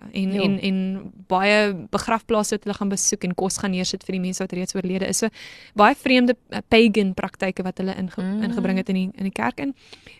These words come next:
Speaker 1: Ehm, maar jy weet, wanneer jy kyk na die situasie tans in Oekraïne, en ek weet nie hoe baie die, die luisteraars weet van die situasie tans tussen Rusland en Oekraïne, maar die, die oorlog wolke trek saam en ons is nie heeltemal seker wat die toekoms gaan wees vir hulle nie, maar, ehm,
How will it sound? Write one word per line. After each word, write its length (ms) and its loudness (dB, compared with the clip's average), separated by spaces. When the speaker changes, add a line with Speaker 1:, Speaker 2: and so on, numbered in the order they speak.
Speaker 1:
Ehm, 300 4
maar 320 8
jy 140 2
weet, 180 4
wanneer 240 6
jy 100 6
kyk 280 2
na 60 4
die 120 6
situasie 540 -2
tans 260 0
in 80 2
Oekraïne, 400 0
en 80 2
ek 120 -2
weet 120 -6
nie 80 6
hoe 80 2
baie 260 0
die, 120 -4
die 140 -4
luisteraars 560 0
weet 240 -2
van 160 -2
die 100 2
situasie 520 -2
tans 280 -2
tussen 300 -4
Rusland 340 -2
en 60 -2
Oekraïne, 400 -2
maar 220 0
die, 220 -2
die 160 0
oorlog 300 8
wolke 260 4
trek 240 2
saam 280 4
en 80 2
ons 140 0
is 120 -8
nie 80 4
heeltemal 240 0
seker 320 0
wat 100 0
die 100 2
toekoms 360 0
gaan 180 -2
wees 240 0
vir 120 -2
hulle 180 0
nie, 140 2
maar, 300 0
ehm, 300 -2